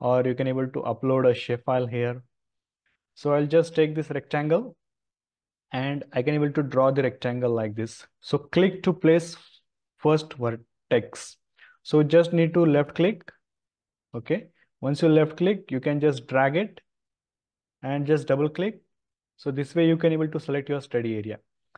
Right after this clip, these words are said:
So how much area you have selected, it will show here. How much square kilometer area you have selected.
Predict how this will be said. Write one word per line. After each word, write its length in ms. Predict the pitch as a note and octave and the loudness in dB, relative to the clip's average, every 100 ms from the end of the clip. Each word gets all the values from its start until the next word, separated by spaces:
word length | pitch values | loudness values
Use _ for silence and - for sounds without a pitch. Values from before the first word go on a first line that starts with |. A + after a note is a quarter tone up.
| _ | _
So 180 | - D3 | -6 -2
how 80 | C3+ | 2
much 220 | E3+ E3 | 0 0
area 280 | D#3 D3+ E3 | 0 2 2
you 140 | E3 | 2
have 180 | D3 D3+ | 0 -4
selected, 480 | - D3+ D3+ E3 D#3 | -4 -4 -2 -4 -4
it 160 | D3 C#3+ | -10 -6
will 100 | D3 | -8
show 220 | - D3 | -2 -2
here. 340 | C3+ C#3 G#3 _ _ _ _ _ _ _ _ - | 0 -2 -4 _ _ _ _ _ _ _ _ -8
How 80 | C3+ | -6
much 160 | C#3 | -6
square 320 | - - C3+ | -6 2 2
kilometer 320 | C3+ C3+ C3+ C#3 | 2 -2 -2 -2
area 260 | C3 C3+ | -2 -2
you 80 | B2+ | -2
have 180 | B2+ B2 | -4 -6
selected. 460 | - B2 B2 D#3+ | -4 -6 -4 -8